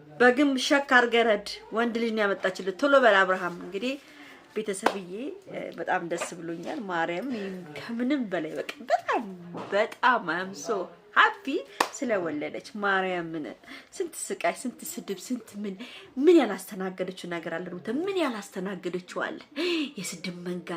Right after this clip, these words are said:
የምኑ ምኑ ማንም የተነሳ በቃ። ለማንኛውም ስለወለድሽ በጣም ደስ ብሎኛል። ሰው ይናገራል፣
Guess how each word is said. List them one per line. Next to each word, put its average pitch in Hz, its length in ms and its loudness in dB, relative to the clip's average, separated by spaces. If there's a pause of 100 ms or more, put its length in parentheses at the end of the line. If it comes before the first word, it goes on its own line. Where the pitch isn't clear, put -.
(140)
የምኑ 185 400 0 (140)
ምኑ 190 240 -4 (120)
ማንም 185 420 -2
የተነሳ 185 340 -6 (380)
በቃ። - 200 -10 (640)
ለማንኛውም 233 720 -4
ስለወለድሽ 185 760 -6
በጣም - 340 -8 (140)
ደስ 202 240 -8 (140)
ብሎኛል። 294 680 -4 (540)
ሰው 190 200 -8
ይናገራል፣ 202 720 -6